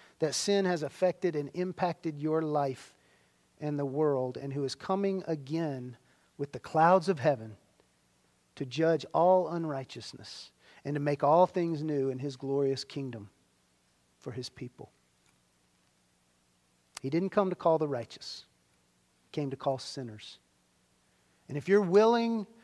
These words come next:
to recognize that you fall into that category and to admit your need for a Savior, he says, "I will save you.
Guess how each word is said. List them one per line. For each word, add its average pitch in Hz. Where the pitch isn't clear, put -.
to 175
recognize 156
that 139
you 156
fall 175
into 185
that 165
category 151
and 147
to 165
admit 165
your 185
need 175
for 139
a 131
Savior, 127
he 160
says, 131
"I 113
will 156
save 147
you. 104